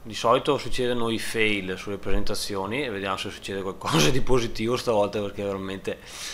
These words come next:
sti ultimi giorni qua con i fail nelle presentazioni, ragazzi, io non so, qualcuno <laughs> ci ha messo il malocchio. Allora, vediamo,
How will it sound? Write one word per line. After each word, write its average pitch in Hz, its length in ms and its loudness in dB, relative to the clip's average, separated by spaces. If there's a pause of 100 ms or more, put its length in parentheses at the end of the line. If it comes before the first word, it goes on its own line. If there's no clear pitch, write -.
(200)
sti - 180 -2
ultimi 156 320 4
giorni 147 240 6
qua 135 240 12
con 139 100 4
i 131 60 4
fail 127 320 2
nelle 135 160 0
presentazioni, 117 600 0
ragazzi, 110 360 4
io 110 200 -2
non 104 340 -6
so, 104 300 4
qualcuno 104 560 -4
<laughs> - 40 -14
ci - 140 -6
ha 160 60 0
messo 151 420 6
il 151 60 4
malocchio. 139 840 4 (800)
Allora, 135 280 4
vediamo, 120 1300 6